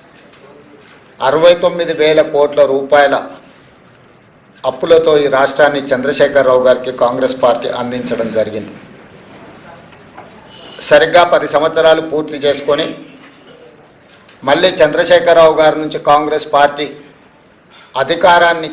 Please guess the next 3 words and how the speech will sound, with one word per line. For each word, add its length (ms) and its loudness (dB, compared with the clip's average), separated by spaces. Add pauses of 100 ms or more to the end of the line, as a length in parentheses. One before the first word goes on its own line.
చేపట్టే 460 -2 (120)
నాటికి 380 -4 (1900)
ఏడు 340 2